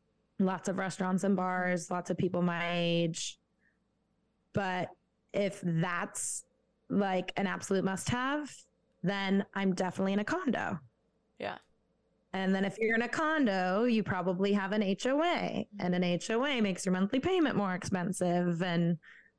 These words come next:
Speaker 1: street parking and not street parking. Like, there's
Speaker 2: Right.
Speaker 1: all these variables, which I think that's the most stressful
Speaker 2: Yeah,
Speaker 1: thing.
Speaker 2: I could imagine.
Speaker 1: Is there's no cut and dry scenario. You
Speaker 2: Right.
Speaker 1: have to decide,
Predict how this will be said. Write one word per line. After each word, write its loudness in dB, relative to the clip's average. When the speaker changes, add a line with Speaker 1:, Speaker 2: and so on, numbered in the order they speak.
Speaker 1:
street -2
parking 2
and 4
not 2
street 2
parking. 2
Like, 0
there's 0
Speaker 2:
Right. -2
Speaker 1:
all 2
these 2
variables, -2
which 0
I 0
think 0
that's -6
the 0
most -2
stressful 0
Speaker 2:
Yeah, -4
Speaker 1:
thing. -6
Speaker 2:
I -6
could -8
imagine. -10
Speaker 1:
Is 0
there's 2
no 0
cut -2
and 2
dry 0
scenario. 0
You 2
Speaker 2:
Right. 2
Speaker 1:
have -4
to -2
decide, -2